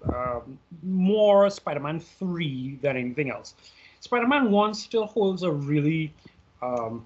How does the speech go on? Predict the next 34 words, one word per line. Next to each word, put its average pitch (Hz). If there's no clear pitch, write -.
top-tier -
place 156
in 147
my 131
heart. 127
I 131
really 139
enjoyed 139
it. 139
It's 160
kind 254
of 254
hilarious 175
to 202
be 170
like, 151
I 156
remember 160
the 160
first 202
time 185
I 160
s-, -
I 143
saw 170
s-, -
the 156
first 151
Spider-Man 117
and 120
seeing, 180
like, 127
the, 127
um, 107